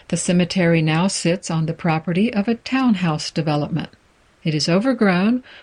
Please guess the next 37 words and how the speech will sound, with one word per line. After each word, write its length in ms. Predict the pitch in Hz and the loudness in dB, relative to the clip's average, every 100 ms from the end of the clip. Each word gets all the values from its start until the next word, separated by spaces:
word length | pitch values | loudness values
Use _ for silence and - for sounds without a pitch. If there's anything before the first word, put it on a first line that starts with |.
| - | -8
with 160 | 277 | -2
most 300 | 220 220 - | 2 2 0
of 80 | 226 | 0
its 340 | 226 233 - - - | 0 0 -8 -14 -6
three 180 | 208 208 | 0 2
hundred 400 | 202 196 185 - | 2 0 -2 -2
plus 260 | 190 180 | -2 -2
graves 600 | - 180 175 170 170 - - | -2 0 2 0 -6 -12 -4
unmarked. 720 | 196 165 170 156 151 - - - _ _ _ - _ _ _ _ _ _ _ | 0 2 2 0 -2 -12 -20 -20 _ _ _ -20 _ _ _ _ _ _ _
The 120 | - - | -6 0
article 560 | 226 262 - 185 156 | 0 0 0 0 0
describes 580 | 143 156 - 170 175 165 | -2 -4 -2 -2 -2 -2
how 220 | 190 165 | -2 0
some 300 | 160 - 220 | 0 0 2
of 100 | 196 | 2
the 80 | 175 | 0
buried's 720 | 151 185 202 165 156 156 - - | -2 0 2 2 0 -4 -8 -8
descendants 720 | 160 165 - 233 202 156 160 | -4 -2 0 0 0 -2 -6
and 180 | - 160 | -6 -6
family 460 | - 226 269 170 160 | -2 -2 0 0 0
members 360 | 156 156 160 | -2 -2 -2
are 120 | 160 151 | -2 -4
trying 380 | - 240 262 | -4 -2 0
to 60 | 247 202 | 0 -2
get 140 | - | -2
the 80 | 202 | -4
property 480 | - 185 175 180 175 | -4 -4 -2 -2 0
owner 300 | 175 170 170 | 0 0 -2
to 200 | - 190 | -2 -4
clean 320 | - 285 311 | -4 -4 -2
up 280 | 285 180 - | -2 -4 -6
and 240 | 165 160 | -4 -2
take 220 | - - | -4 -6
care 200 | - 240 | -4 -2
of 140 | 196 160 | -2 -4
the 80 | 170 | -8
cemetery. 640 | - 294 180 - 135 175 | -4 -4 -4 -4 -6 -8